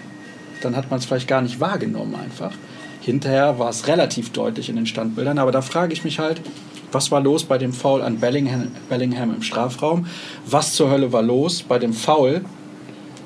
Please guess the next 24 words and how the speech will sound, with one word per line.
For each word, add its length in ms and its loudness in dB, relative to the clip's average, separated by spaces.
dann 180 2
hinterher, 520 2
oder 160 2
davor 360 2
war's 160 0
schon, 160 -4
bei 100 2
Julian 360 2
Brandt 300 2
im 140 0
Mittelfeld? 600 0
Minimum 500 6
gelbe 300 2
Karte. 560 2
Ich 220 0
hätte 220 4
wahrscheinlich 340 4
sogar 280 2
gesagt, 320 2
es 60 -8
ist 40 0
eine 100 2
rote 240 0
Karte, 440 0